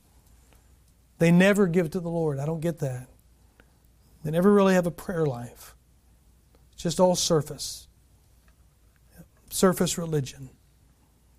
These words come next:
And it's no pri-, no surprise the world doesn't know well who Jesus is. You ever notice when,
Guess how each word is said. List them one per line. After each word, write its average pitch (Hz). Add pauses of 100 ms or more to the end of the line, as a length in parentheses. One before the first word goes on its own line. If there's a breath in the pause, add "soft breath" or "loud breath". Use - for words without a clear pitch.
(160)
And 143
it's -
no 165
pri-, 170
no 185
surprise 170
the 151
world 151
doesn't 143
know 147 (920 soft breath)
well 143
who 143
Jesus 131
is. 131 (800)
You 262
ever 302
notice 190 (220 loud breath)
when, 180